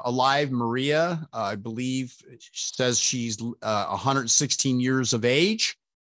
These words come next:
Um, there's a gentleman, Vincent, uh, Perez, a hundred and thirteen years of age. So as a lady and a man right now, the two oldest living people, one hundred thirteen, one hundred sixteen, respectively.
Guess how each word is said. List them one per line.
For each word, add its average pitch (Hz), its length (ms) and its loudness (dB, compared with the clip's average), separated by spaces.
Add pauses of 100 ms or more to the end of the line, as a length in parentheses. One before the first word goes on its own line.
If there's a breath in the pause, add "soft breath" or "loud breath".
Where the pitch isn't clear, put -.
(380)
Um, 104 680 -2
there's 120 320 0
a 117 60 2
gentleman, 131 500 2
Vincent, 139 480 2 (300)
uh, 107 140 -2
Perez, 175 840 4
a 95 80 -2
hundred 120 320 0
and 117 180 -6
thirteen 135 480 0
years 135 220 2
of 127 100 -2
age. 156 480 2 (320)
So 131 380 2
as 123 240 0
a 123 60 0
lady 196 380 4
and 220 100 4
a 196 40 4
man 180 260 4
right 143 220 2
now, 123 220 2
the 120 100 -4
two 165 320 2
oldest 143 320 4
living 123 240 0
people, 117 420 2
one 113 160 0
hundred 113 280 -2
thirteen, 117 340 -2
one 107 140 -2
hundred 101 240 -4
sixteen, 107 420 -4
respectively. 98 840 -8